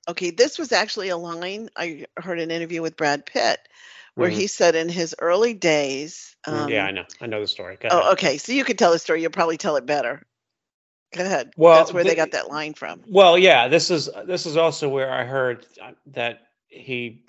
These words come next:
Speaker 2: allows some of the, uh, imp-, improvising because
Speaker 1: Yeah.
Speaker 2: he said in an interview that he and DiCaprio would get together before they started filming. They were getting together and they would sort of kinda, like, work out little,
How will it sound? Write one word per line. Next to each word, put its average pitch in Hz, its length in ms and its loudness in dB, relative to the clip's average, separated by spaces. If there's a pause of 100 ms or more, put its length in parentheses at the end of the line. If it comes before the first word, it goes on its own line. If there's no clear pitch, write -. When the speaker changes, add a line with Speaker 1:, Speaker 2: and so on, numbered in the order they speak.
(140)
Speaker 2:
allows 117 280 -6
some 117 140 -12
of 110 80 -12
the, 110 200 -10
uh, 101 160 -8
imp-, 143 280 -14 (220)
improvising 107 640 -10
because 113 600 -6 (120)
Speaker 1:
Yeah. 120 240 -12 (600)
Speaker 2:
he 185 260 -2
said 185 240 2
in 165 40 0
an 170 60 4
interview 151 300 2
that 135 120 -10
he 170 240 -6
and 156 80 -6
DiCaprio 147 600 -2
would 123 160 -10
get 123 160 -4
together 135 640 -2 (640)
before 170 260 0
they 160 100 2
started 139 280 -4
filming. 139 320 -6
They 120 100 -6
were 135 100 -4
getting 131 180 -8
together 123 300 0
and 113 100 -6
they 113 60 -8
would 110 100 -12
sort 120 180 -18
of 107 80 -18
kinda, 110 200 -14
like, 107 180 -14
work 120 240 -8
out 110 160 -6
little, 107 320 -12